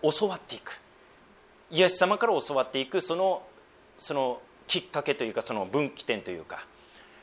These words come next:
そういうふうに捉えることができるように、そのバイトを通してなったんですね。で、そういうことで、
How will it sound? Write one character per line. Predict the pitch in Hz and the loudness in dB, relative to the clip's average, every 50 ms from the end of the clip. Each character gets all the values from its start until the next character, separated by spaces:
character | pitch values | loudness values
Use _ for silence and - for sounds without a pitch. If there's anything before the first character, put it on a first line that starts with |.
| - - - | -20 -10 -8
そ | - - 233 254 | -4 0 0 2
う | 254 | 2
い | 262 262 262 254 247 | 2 2 2 2 0
う | 240 247 - - | 0 -2 -8 -12
ふ | - - - 254 | -8 -2 0 2
う | 240 | 2
に | 220 214 202 147 - - - - - | 4 2 2 0 -2 -8 -16 -20 -14
捉 | - - 175 185 190 185 | -8 -2 2 4 6 6
え | |
る | 165 147 135 | 4 2 0
こ | - 131 | -2 0
と | 143 | 4
が | 151 160 | 4 4
で | - 135 131 | 4 4 0
き | - 156 | -2 -2
る | 147 | 0
よ | 139 123 107 | 2 2 2
う | 101 | 2
に、 | 127 160 165 120 92 - - - - - - - - - - - - | 2 2 0 0 -2 -6 -14 -20 -20 -20 -20 -20 -20 -20 -20 -14 -8
そ | - - 151 | -4 0 2
の | 139 131 127 123 - - | 2 2 2 0 2 4
バ | 143 143 | 4 4
イ | 139 | 4
ト | 147 143 | 4 0
を | 135 | 0
通 | 143 139 120 | 0 -2 -2
し | - | -2
て | - - 151 139 107 78 - - - - - - - - - | 0 2 4 4 4 2 -2 -8 -16 -20 -20 -20 -20 -20 -10
な | 135 151 175 165 | 0 2 2 2
っ | 175 | 2
た | - 107 | 0 -2
ん | 90 | -2
で | - | -6
す | - - | -8 -6
ね。 | 120 147 - - - - - - | -6 -8 -8 -10 -16 -20 -6 -4
で、 | 160 | -2
そ | 156 - 202 208 | 0 2 2 4
う | 202 | 4
い | 196 | 6
う | 190 190 185 185 185 - - | 6 4 4 2 0 -6 -6
こ | - 196 | -4 -2
と | - 170 123 | 0 2 2
で、 | 127 139 135 101 78 - | 4 4 4 4 2 -4